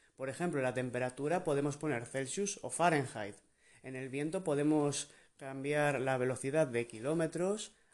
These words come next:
a nudos o a millas. Y además de que el reloj, podremos cambiar el formato de doce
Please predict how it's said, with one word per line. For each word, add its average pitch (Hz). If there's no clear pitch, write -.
a 113
nudos 165
o 117
a 113
millas. 123
Y 143
además 135
de 156
que 160
el 156
reloj, 170
podremos 139
cambiar 156
el 160
formato 165
de 123
doce 175